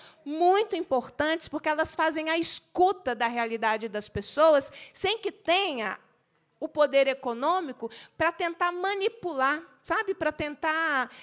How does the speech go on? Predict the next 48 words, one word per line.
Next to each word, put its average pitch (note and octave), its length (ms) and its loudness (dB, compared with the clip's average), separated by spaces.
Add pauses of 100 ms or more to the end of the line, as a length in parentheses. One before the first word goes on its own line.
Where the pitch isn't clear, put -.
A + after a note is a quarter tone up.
(140)
é, B3+ 340 -2
é, B3+ 140 4
exercer D#4+ 720 0
o D4+ 60 -6
poder. F#3+ 500 -4 (220)
E, D#4+ 80 0
no F4 140 -4
final, D#4+ 460 -2
o D#4+ 40 -8
que E4 100 -8
eu D#4 100 0
observei B3 580 -2
também A#3+ 560 -6 (180)
é C4+ 100 -4
que - 80 -8
elas E4 300 -2
pegam A3 400 -4
as A3 160 -2
nossas A#3 380 -6
audiências, G#3+ 880 -4 (200)
pra, C#4 200 0 (160)
elas, D4+ 280 0
né, D4 220 -4
elas D4+ 240 -4
mostram D#4 400 -6
isso D#4 160 -12
pra F4 200 0
alguém, G#3+ 540 -4
pra B3+ 200 -2
quem D4 240 -6
eu D#4 80 -6
ainda D4+ 240 -2
não D4+ 180 -4
descobri. A3+ 420 -6
Mas, G#3+ 140 -6
como E4+ 260 -4
eu F4+ 80 -2
tenho C#4+ 160 -4
mandato A3 360 -4
de - 80 -16
quatro A3 340 -6
anos, C#4 220 -4
vai C#4 120 -2
dar D#4 140 -2
tempo C4+ 260 -8
de C#4 120 -12
descobrir, A#3+ 560 -10
né? E4 180 -2